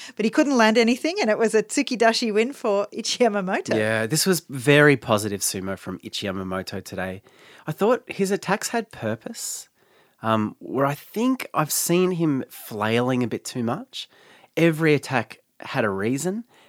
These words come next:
Speaker 2: and the accuracy was perfect, and it just handled Terutsuyoshi so, so well.
Speaker 1: Yeah, well, it plays into my theory a little bit that once you get Makakoshi, the,
Speaker 2: Yeah,
Speaker 1: the pressure's
Speaker 2: pressure's
Speaker 1: off,
Speaker 2: off.
Speaker 1: particularly when you're a new, um, new guy to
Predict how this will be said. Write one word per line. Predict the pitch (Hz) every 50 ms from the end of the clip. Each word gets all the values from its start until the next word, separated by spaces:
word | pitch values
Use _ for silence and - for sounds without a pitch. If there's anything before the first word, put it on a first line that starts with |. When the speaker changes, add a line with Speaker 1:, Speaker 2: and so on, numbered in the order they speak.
| _ _ _ -
Speaker 2:
and | 120 117 113
the | 110 - -
accuracy | 123 123 - - 135 127 117 110 - 123 104
was | 101 92 -
perfect, | - - - - 135 131 127 - - 131 117 -
and | - 120 120
it | 113
just | - 147 151 - - -
handled | - - - 127 135 143 147 156 156 139
Terutsuyoshi | - - - 113 101 - - 104 101 - - 104 -
so, | - - 101 98 95
so | - - 90 90
well. | 90 87 80 82 - - _ -
Speaker 1:
Yeah, | 269 220 165
well, | 175 240
it | - -
plays | 403 330 285 214 233
into | 208 190 208
my | 214 208 196
theory | - 254 240 247 254
a | 247
little | 254 269 277 294
bit | 349 370 -
that | 302 240 -
once | 240 233 220 -
you | 247 220
get | 185 214 196 - - _ _
Makakoshi, | - 196 208 202 - 202 - - 208 185 - 220 208
the, | 185 196 185
Speaker 2:
Yeah, | - 98 190 190 196
Speaker 1:
the | 175
pressure's | - 220 185 139 113 165 -
Speaker 2:
pressure's |
Speaker 1:
off, | 98 208 233 90 92 90
Speaker 2:
off. | - - - -
Speaker 1:
particularly | 285 294 - 359 - - 381 359 339 320 285 262 233 220
when | 208 208 196 190
you're | 196 190
a | 190 190 185 180 - -
new, | 180 180 185 185 185 190 190 196 165 - _ - - - _ _ _ _ _ _ _ -
um, | 185 180 170 165 165 160 156 156 156 - _
new | 202 202 208 202
guy | - 190 180 180 175
to | 175 - 196